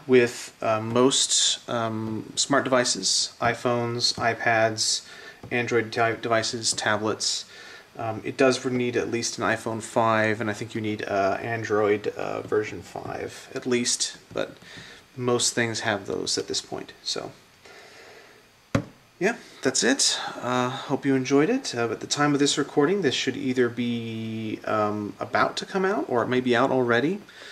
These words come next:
So look to your hobby store, contact them, ask them about it if you're interested, and thank you for watching.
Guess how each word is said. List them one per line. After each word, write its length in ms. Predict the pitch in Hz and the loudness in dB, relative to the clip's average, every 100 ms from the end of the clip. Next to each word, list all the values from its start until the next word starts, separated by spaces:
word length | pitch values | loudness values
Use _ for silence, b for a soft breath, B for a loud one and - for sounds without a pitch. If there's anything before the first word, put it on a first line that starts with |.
| B | B
So 540 | - - 120 113 110 - | -4 2 4 4 0 -2
look 220 | 131 135 | 0 0
to 100 | - | 4
your 80 | 131 | 4
hobby 220 | 123 127 | 4 0
store, 280 | 131 156 165 | 0 0 -2
contact 500 | 180 131 123 135 - | 0 -2 0 0 0
them, 240 | 135 143 | 2 2
ask 260 | - 113 - | 0 -2 -4
them 100 | 120 | -4
about 320 | 113 113 113 | 0 2 4
it 260 | 202 - - | 2 -4 -8
if 180 | 117 123 | -8 -6
you're 100 | 120 | -4
interested, 560 | 117 - - 185 202 - | -2 0 4 2 2 -2
and 340 | 123 123 123 - B B B B B | 2 2 2 -4 B B B B B
thank 160 | 160 147 | -2 0
you 40 | |
for 80 | 170 | 2
watching. 340 | 185 - 107 | 2 0 -4